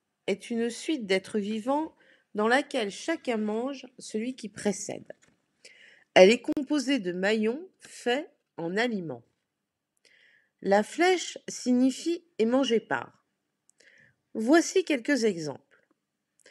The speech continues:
La feuille est mangée par l'escargot, qui est mangée par la grenouille,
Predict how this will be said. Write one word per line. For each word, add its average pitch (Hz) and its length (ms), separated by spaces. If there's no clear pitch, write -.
La 165 240
feuille 214 580
est 185 100
mangée 175 380
par 143 260
l'escargot, 160 920
qui - 240
est 175 40
mangée 175 460
par 135 220
la 131 100
grenouille, 220 720